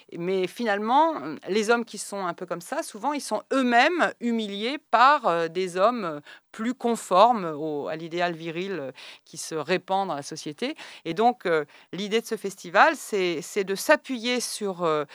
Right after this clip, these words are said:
je dirais, les, les avant-gardes, enfin, les avancées d'avant-garde qu'ont permis justement les mouvements queer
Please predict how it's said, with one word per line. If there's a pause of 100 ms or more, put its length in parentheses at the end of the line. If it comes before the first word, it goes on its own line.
(300)
je
dirais,
les, (220)
les
avant-gardes,
enfin,
les
avancées
d'avant-garde
qu'ont
permis
justement
les
mouvements (180)
queer